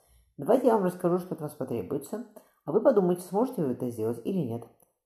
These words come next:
Джон попросил у торговца еще вина. «Если скажете, что нет, я вас винить не буду, я пойму. Если скажете, что да, то следующим летом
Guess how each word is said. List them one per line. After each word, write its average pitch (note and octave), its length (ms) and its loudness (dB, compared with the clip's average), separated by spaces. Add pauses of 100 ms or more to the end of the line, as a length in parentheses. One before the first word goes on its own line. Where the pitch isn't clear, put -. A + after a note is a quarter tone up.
(120)
Джон D#3+ 180 0
попросил C#3+ 320 -2
у C3 40 -4
торговца B2+ 380 -2
еще B2 160 -10
вина. G2 320 -6 (320)
«Если A#2+ 180 -4
скажете, A2+ 400 -6
что - 160 -10
нет, G#3+ 240 -4
я F3 80 2
вас D#3 200 -2
винить F3 260 -4
не A3+ 80 -4
буду, E3+ 200 0
я D#3+ 60 2
пойму. C#3+ 480 -4 (380)
Если C#3+ 200 -2
скажете, C#3 340 0
что - 180 -6
да, D#3+ 240 -4 (320)
то B2 100 -2
следующим A#2+ 460 -2
летом D#3+ 420 -4